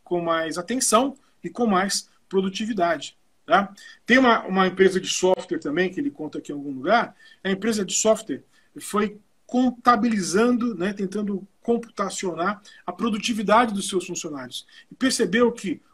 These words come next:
o tempo de maior produtividade dos funcionários era até cinquenta e dois minutos. Depois de cinquenta e dois minutos de trabalho, a produtividade deles caía, tá? E a produtividade deles só retomava depois de um intervalo de dezessete minutos.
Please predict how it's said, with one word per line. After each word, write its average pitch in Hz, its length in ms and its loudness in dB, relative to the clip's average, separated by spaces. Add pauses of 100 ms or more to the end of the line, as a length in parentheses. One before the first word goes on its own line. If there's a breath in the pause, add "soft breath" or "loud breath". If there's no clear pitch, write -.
(120)
o - 40 -16
tempo 254 460 -2
de 196 160 -6
maior 226 260 2
produtividade 190 640 -2
dos - 140 -10
funcionários 175 520 -4
era 196 120 -4
até 233 180 -4
cinquenta 208 500 -6
e 185 40 -6
dois 175 140 2
minutos. - 460 -10 (280 loud breath)
Depois 214 320 -2
de 202 80 -4
cinquenta 285 540 -2
e 262 80 2
dois 240 180 0
minutos 262 800 2 (720 soft breath)
de - 120 -14
trabalho, 208 720 6
a 180 120 4
produtividade 185 800 -2
deles 170 260 2
caía, 156 540 -2 (340)
tá? 196 340 0 (400 soft breath)
E 240 120 6
a 247 80 8
produtividade 262 600 4
deles 180 260 6
só - 360 2
retomava 220 640 2
depois 220 380 4
de 220 80 -2
um 247 80 0
intervalo 220 420 4
de 208 100 -2
dezessete 220 600 -2
minutos. 185 440 -2